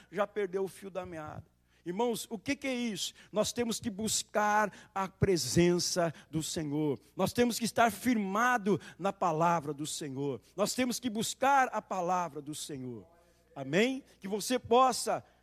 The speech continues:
buscar, que nós possamos estar aí nos santificando pela palavra, como diz aqui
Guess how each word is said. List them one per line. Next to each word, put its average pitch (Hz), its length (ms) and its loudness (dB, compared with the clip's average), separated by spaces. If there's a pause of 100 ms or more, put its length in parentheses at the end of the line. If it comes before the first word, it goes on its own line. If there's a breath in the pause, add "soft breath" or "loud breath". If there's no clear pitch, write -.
(200 soft breath)
buscar, 214 560 0
que 202 120 -8
nós 240 180 -2
possamos 247 600 0
estar 240 360 2
aí 220 120 4
nos 240 160 -2
santificando 240 1000 0 (200 loud breath)
pela 220 200 4
palavra, 190 560 2
como 226 280 0
diz 202 340 0
aqui 226 380 -2